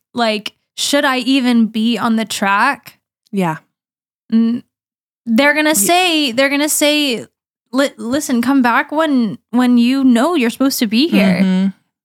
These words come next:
Speaker 1: And, and I think it's important to
Speaker 2: Ugh.
Speaker 1: like, find that, like, "Yes, I'm supposed to be here." And if you don't, if you, like, that's a work in itself. And I think if you don't feel that way,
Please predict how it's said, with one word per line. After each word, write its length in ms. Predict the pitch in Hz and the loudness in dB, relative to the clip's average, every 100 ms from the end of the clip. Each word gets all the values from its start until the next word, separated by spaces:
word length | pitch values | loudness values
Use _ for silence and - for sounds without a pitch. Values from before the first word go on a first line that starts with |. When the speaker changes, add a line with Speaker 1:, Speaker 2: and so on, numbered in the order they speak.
| _ - | _ -4
Speaker 1:
And, 580 | 247 240 233 226 226 - 254 | 0 2 2 0 -2 -4 -2
and 120 | 240 | 0
I 100 | 240 | 0
think 220 | 269 254 | -2 -2
it's 120 | 247 | 0
important 480 | 233 220 226 220 202 | -2 0 -2 -2 -2
to 80 | 202 | 0
Speaker 2:
Ugh. 60 | 190 | 0
Speaker 1:
like, 360 | 196 196 - _ | 0 -4 -10 _
find 640 | _ - 220 247 262 247 214 190 | _ -2 0 2 0 0 -2 -2
that, 460 | 196 190 196 202 | 0 0 0 -2
like, 360 | 226 196 190 - | -4 -4 -4 -8
"Yes, 500 | 208 220 247 180 220 - | -2 0 0 -2 -6 -8
I'm 220 | 226 226 | -4 -2
supposed 380 | 233 - 226 - | -2 -2 -4 -4
to 80 | 220 | -6
be 240 | 196 208 | -6 -8
here." 460 | 208 277 311 339 - | -6 -2 -2 -2 -4
And 140 | 254 247 | -2 -2
if 140 | 247 | 0
you 60 | 302 | -2
don't, 200 | 339 - - | -2 -6 -6
if 140 | 254 | -4
you, 140 | 285 220 240 | -2 -4 -4
like, 320 | 247 226 - _ _ - | -4 -4 -10 _ _ -8
that's 320 | 208 233 247 | -2 0 0
a 80 | 277 | -2
work 320 | 247 240 262 | 0 0 0
in 80 | 247 | -2
itself. 600 | 208 - 214 202 220 220 | -4 -4 -2 0 -2 -2
And 80 | 208 | -2
I 100 | 202 | -2
think 340 | - 214 208 | -2 -2 -2
if 160 | - 214 | -4 -4
you 120 | 214 | -4
don't 320 | 196 196 208 | -2 -4 -6
feel 400 | - - 214 208 | -8 -2 0 0
that 200 | 220 226 | 0 -2
way, 400 | 240 233 226 220 | -2 -2 -2 -4